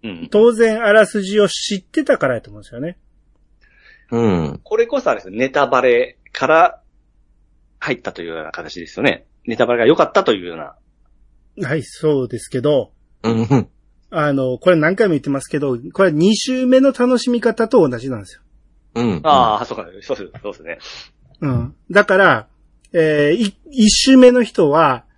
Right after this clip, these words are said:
Speaker 1: うん。
Speaker 2: 一話のラストで驚くんですよ。
Speaker 1: うんうんうん。
Speaker 3: うん。
Speaker 2: それがなくて、来るぞ来るぞ来たの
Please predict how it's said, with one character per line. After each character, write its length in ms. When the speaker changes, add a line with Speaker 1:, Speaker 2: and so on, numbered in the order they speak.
Speaker 1:
う 80
ん。 220
Speaker 2:
一 260
話 140
の 160
ラ 160
ス 140
ト 140
で 300
驚 320
く 160
ん 80
で 100
す 140
よ。 60
Speaker 1:
う 60
ん 340
う 40
ん 40
う 0
ん。 20
Speaker 3:
う 180
ん。 240
Speaker 2:
そ 180
れ 140
が 300
な 240
く 180
て、 320
来 160
る 180
ぞ 160
来 160
る 60
ぞ 200
来 140
た 200
の 240